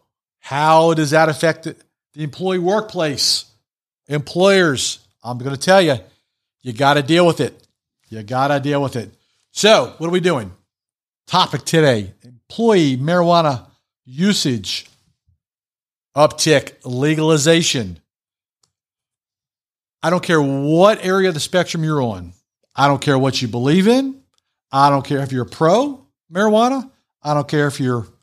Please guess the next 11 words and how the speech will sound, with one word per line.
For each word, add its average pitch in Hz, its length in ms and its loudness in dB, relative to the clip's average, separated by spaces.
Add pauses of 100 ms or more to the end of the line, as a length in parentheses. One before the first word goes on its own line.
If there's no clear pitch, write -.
(320)
against 160 500 -2
marijuana. 208 560 2 (480)
I 160 140 2
don't 175 160 2
care 170 160 2
if 160 100 0
you're 160 160 -2
against 147 640 -4 (680)
recreational 170 720 0
use, 233 360 0
but - 480 -2